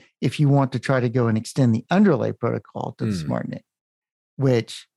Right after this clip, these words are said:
Speaker 1: that doesn't make me very happy. That's, that's a failure domain conflation, a security domain fl-, conflation that's I consider very problematic.
Speaker 2: Well, uh, well, let's, let's take, let's back up a step here. Um,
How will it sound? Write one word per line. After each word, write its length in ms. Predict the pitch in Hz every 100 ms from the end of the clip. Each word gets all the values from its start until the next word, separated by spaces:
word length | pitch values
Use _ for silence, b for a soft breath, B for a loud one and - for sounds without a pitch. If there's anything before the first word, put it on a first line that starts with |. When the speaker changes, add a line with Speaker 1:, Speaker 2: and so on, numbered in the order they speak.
| _ _ -
Speaker 1:
that 180 | 170
doesn't 220 | 175 147 143
make 140 | 139
me 140 | 131
very 240 | 113 113 104
happy. 440 | 110 101 - 113 _ _ _ _ _ _ -
That's, 220 | 139 -
that's 360 | 135 147 147
a 40 | 120
failure 400 | - 143 139 131
domain 280 | 123 123 110
conflation, 540 | 110 - 117 107 113
a 60 | 104
security 460 | - - 123 117
domain 340 | 113 110 110 107
fl-, 120 | 107 -
conflation 540 | 107 - 107 104 110 107
that's 360 | - - - _ _ _ _ -
I 140 | 139
consider 340 | 127 123 135 120
very 200 | 117 107
problematic. 640 | - 107 107 104 101 101
Speaker 2:
Well, 200 | 170 - _ _ _ 180
uh, 80 | -
well, 140 | 156
let's, 240 | 143 139 -
let's 200 | 139 -
take, 280 | 151 113 135
let's 180 | 127
back 280 | 143 139 123
up 120 | 123 127
a 40 |
step 300 | - 127 -
here. 380 | 123 - - -
Um, 460 | 127 113 123 127